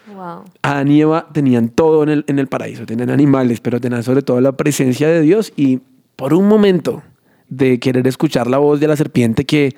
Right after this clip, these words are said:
Speaker 2: los hizo dudar de las promesas de Dios, porque eso es lo que hace el orgullo, ellos se quedaron solos. Y si ustedes se dan cuenta,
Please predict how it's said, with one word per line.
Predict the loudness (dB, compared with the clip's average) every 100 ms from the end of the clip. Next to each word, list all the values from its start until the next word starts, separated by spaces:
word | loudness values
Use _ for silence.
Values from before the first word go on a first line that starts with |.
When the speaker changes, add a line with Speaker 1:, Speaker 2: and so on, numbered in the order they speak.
| _ _ _ _ _
Speaker 2:
los | -4 -2
hizo | 2 4
dudar | 4 4
de | 2
las | 0 0
promesas | -2 0 2 2
de | 2
Dios, | 2
porque | -2 -4
eso | -2
es |
lo | 0
que | 0
hace | 0
el | 2
orgullo, | 2 4 2 0
ellos | 0 2 2 0 -6 _ _ _ _ _ _
se | -6 0
quedaron | 2 0 0
solos. | 0 -2 -2 -8 _ _ _
Y | 2 2 0 -8
si | -6
ustedes | 0 0 2
se |
dan | 0 0
cuenta, | 0 -2 -4 -8